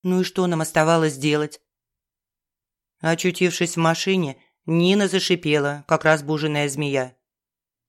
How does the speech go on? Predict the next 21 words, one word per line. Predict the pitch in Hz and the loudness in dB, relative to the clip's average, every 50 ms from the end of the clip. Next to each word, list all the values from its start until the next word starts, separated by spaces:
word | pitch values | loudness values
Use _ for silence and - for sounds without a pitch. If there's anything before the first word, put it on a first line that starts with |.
| _ _ | _ _
«Найду | - 127 127 123 123 123 123 131 123 160 151 | -8 -6 -2 -2 -2 -2 -2 0 0 0 0
мерзавца, | 135 120 113 117 127 117 110 - - - 123 110 - - _ _ _ | 0 -2 -4 -2 0 0 0 -2 -2 -4 -4 -4 -6 -12 _ _ _
который | - 139 127 - 135 131 135 | -4 -4 -2 0 0 -2 -2
поиздевался | - - 143 139 131 123 147 127 139 143 139 135 - - | 0 0 0 0 0 0 0 4 4 4 4 2 0 -2
над | 139 139 139 139 135 | 0 0 0 0 0
нами, | 143 151 151 156 156 151 127 - - - _ | -2 0 0 0 0 -2 -6 -8 -12 -20 _
и | _ 135 139 | _ -4 0
заставлю | 127 135 139 135 - - - 139 135 139 143 139 143 147 151 | 2 2 2 2 -2 -2 2 4 6 6 6 6 4 4 4
его | 143 143 135 143 | 4 4 6 6
оплатить | 143 139 - 156 151 147 - 151 147 - | 6 6 6 4 2 2 0 -2 -2 0
выезд. | 139 147 160 147 139 131 - - - _ _ _ _ _ _ _ _ | 2 2 4 4 2 0 -2 -6 -14 _ _ _ _ _ _ _ _
Дашка, | 117 135 143 147 - - 156 131 113 - _ _ _ _ _ _ _ | 4 4 4 4 4 2 2 2 2 -2 _ _ _ _ _ _ _
гони | - 127 139 139 151 160 165 | 2 4 4 4 4 2 0
в | 160 | 2
Китай | - 165 156 - 156 160 | 0 0 2 2 2 2
город. | 156 147 151 143 135 131 123 - - _ _ _ _ _ _ _ | 4 4 4 4 4 2 0 -4 -12 _ _ _ _ _ _ _
Надеюсь, | - 123 127 123 123 123 135 131 135 139 135 - | -6 -2 -2 0 0 0 0 0 2 0 -2 -4
второй | - - - 147 165 165 147 147 | -8 -2 4 4 4 6 4 2
заказ | 135 131 135 - - 143 143 - - | 2 2 0 2 2 0 0 0 -2
не | - 139 139 | -6 -6 0
фикция». | - 180 175 180 - - 143 131 123 110 120 - | 0 0 0 0 -2 0 2 2 2 0 -2 -8